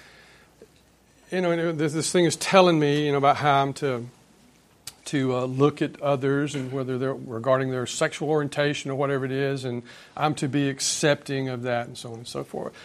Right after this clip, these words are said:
And it'll say, "Now, you don't have to adopt that for your own philosoph-, uh, philosophy, but you have to accept that,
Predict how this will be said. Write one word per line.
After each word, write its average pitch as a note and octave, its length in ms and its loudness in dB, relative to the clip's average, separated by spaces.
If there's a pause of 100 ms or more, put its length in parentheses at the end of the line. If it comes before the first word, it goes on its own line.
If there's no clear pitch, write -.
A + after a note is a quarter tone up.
(160)
And C#3 80 -2
it'll C#3+ 140 2
say, D#3+ 160 2
"Now, D3 80 2
you E3 100 2
don't G3 180 6
have E3+ 220 4
to D#3+ 100 -2
adopt C#3+ 400 4
that D3 220 4
for D#3+ 100 -4
your C#3 220 0
own D3 220 0
philosoph-, C#3 580 -2 (100)
uh, A#2+ 100 -8
philosophy, C#3+ 840 2 (300)
but - 180 -4
you F3+ 120 2
have D#3 240 2
to D3 100 -2
accept - 540 0
that, - 260 -10